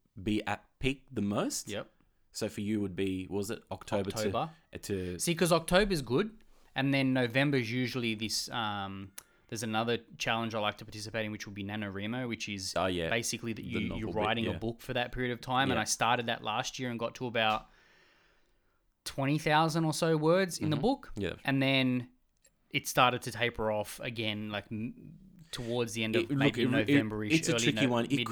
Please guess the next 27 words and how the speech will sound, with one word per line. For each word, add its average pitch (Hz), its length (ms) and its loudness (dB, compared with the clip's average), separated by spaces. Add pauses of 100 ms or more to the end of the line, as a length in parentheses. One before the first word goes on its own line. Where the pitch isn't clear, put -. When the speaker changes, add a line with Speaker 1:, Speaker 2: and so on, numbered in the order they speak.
Speaker 2:
mid-November. 101 260 2
Speaker 1:
could 87 80 -2
take 165 200 0
you 147 140 0 (360)
two 139 200 0
or 131 60 4
three 117 200 0
seasons 92 520 -4
to 127 80 -4
figure 92 320 -4
it 80 80 -6
out. 76 220 -6 (180)
Speaker 2:
Yeah. 98 240 -4
Speaker 1:
But 113 240 -2
the, 117 120 4
the 110 240 -2
where 135 220 4
it 113 100 0
starts 107 340 0
is 95 120 -4
figuring 107 600 -2
out 131 340 -4
where 113 220 2
you 110 260 -2
want 98 360 -4
to - 100 -10
perform 95 720 0